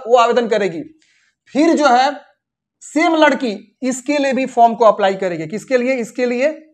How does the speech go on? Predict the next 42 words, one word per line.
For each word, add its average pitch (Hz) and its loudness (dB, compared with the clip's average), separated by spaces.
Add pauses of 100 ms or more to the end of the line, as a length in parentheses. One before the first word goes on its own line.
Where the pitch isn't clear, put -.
(340)
तो 262 6
अब 262 2
इसको 285 0
कितना 302 2
मिलेगा, 302 4 (1080)
यहाँ 220 -2
पे 285 2
कितना 302 0
मिलेगा, 285 6 (220)
पन्द्रह 240 4
हजार 214 4
मिलेगा। 180 -4 (420)
क्यों, 285 8
क्योंकि 240 -8
एससी 226 -4
कैटेगरी 277 0
से 294 4
आती 269 2
है 302 2 (380)
और 226 4
उनका 240 0
फर्स्ट 262 2
डिवीजन 269 4
है 277 4
तो 277 2
पन्द्रह 220 0
हजार 190 2
मिलेगा। 180 -8
अगर 262 0
कोई 320 2 (280)
एससी, 247 -2
एसटी 302 -2
से 294 4
आता 277 2
है, 285 4
सेकेंड 269 -2
होगा 269 4
तो 269 -2
उनको 254 0
दस 233 0
हजार 202 2
मिलेगा। 170 -6